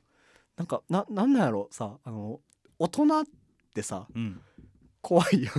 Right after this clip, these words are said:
Speaker 2: 漠然としてるな。
Speaker 1: な、な、なんやろな。
Speaker 2: 二十歳過ぎてるくせに。
Speaker 1: 二十歳過ぎてても大人は怖いんよ。
Speaker 2: うん、そうなん？
Speaker 1: な、なんでなんやろな。なんか、
Speaker 2: お-、大人に慣れてないんちゃう？
Speaker 1: あー、また子供なんか。
Speaker 2: 子供。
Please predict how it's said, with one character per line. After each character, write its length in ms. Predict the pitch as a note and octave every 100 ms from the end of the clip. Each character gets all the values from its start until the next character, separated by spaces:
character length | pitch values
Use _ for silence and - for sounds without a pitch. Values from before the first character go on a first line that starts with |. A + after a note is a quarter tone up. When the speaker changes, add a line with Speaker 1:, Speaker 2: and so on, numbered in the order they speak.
| B2+ - D#3+ F#3 - - - - - -
Speaker 2:
漠 160 | -
然 220 | A#4 A4
と 80 | G4
し 80 | -
て 120 | E3
る 60 | G#3
な。 280 | E4 - G#3+
Speaker 1:
な、 0 |
な、 0 |
な 60 |
ん 40 | E4+
や 60 |
ろ 120 | -
な。 180 | G3+ F3+
Speaker 2:
二 60 | C#3+
十 60 |
歳 120 | B2 A#2+
過 140 | A#2+
ぎ 100 | B2+
て 100 | B2
る 80 | A#2+
く 80 | -
せ 100 | D#3+
に。 60 |
Speaker 1:
二 20 |
十 100 | C#4
歳 260 | F#4 - F3+
過 140 | -
ぎ 100 | D3 E3
て 100 | A3
て 100 | F#3
も 180 | A2 A#2+
大 40 |
人 120 | F#3+ G3+
は 100 | G#3+ A3
怖 240 | C#4+ A3
い 60 | A#2
ん 80 | G2
よ。 120 | F#2+
Speaker 2:
う 20 |
ん、 260 | G#2+ F2+ F#2
そ 240 | - A2
う 20 | G2
な 60 |
ん？ 220 | F#2 C3 F3+ -
Speaker 1:
な、 120 | A#3+
な 200 | E3+ C4+
ん 140 | F#4
で 100 | G4+ A#4
な 140 | A#3
ん 20 |
や 60 | B2
ろ 160 | G#2
な。 280 | G#2+ G2+ G2+ -
な 100 | -
ん 40 | -
か、 220 | - G#2 G#2
Speaker 2:
お-、 40 |
大 40 |
人 200 | D#3 B3
に 100 | A#3
慣 100 | D3
れ 80 | D3+
て 80 | B3+
な 80 | F#3+
い 40 |
ん 60 | A2
ち 80 | F2+
ゃ 40 |
う？ 40 | - _ _ _ _ _ _ _ G2
Speaker 1:
あ 680 | F#2+ G2+ G#2 G#2 G#2 G2+ G2
ー、 60 |
ま 80 | A2
た 100 | C3+
子 160 | C#3 G3+
供 220 | C4+ D4
な 100 | G3+
ん 120 | A2+
か。 120 | G2+
Speaker 2:
子 140 | F2+ A#2
供。 280 | C3 C#3